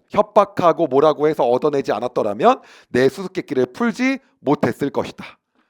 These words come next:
그래서 화가 엄청납니다. 그래서 어디로 가냐면 아스글론 성으로 가는데, 지금 여기 보게 되면 여기 딥나잖아요.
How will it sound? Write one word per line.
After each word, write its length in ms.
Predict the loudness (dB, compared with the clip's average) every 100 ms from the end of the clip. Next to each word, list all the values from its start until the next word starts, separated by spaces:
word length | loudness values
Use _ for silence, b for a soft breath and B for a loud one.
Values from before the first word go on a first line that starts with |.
| _ _
그래서 220 | -10 -6 -4
화가 320 | -2 0 2
엄청납니다. 880 | 0 -4 -4 -2 0 -2 -4 -14 -20 _ _ _
그래서 300 | 0 2 2 0
어디로 380 | 2 2 2 0
가냐면 480 | 0 -2 0 0 0 b b b
아스글론 600 | 0 2 2 -4 -2 -2
성으로 260 | 0 -2 0
가는데, 460 | -4 -4 -2 -2 -2
지금 220 | -8 4 4
여기 140 | 4
보게 180 | 2 2
되면 160 | 2
여기 160 | 2 -2
딥나잖아요. 720 | -6 0 0 2 0 -2 -2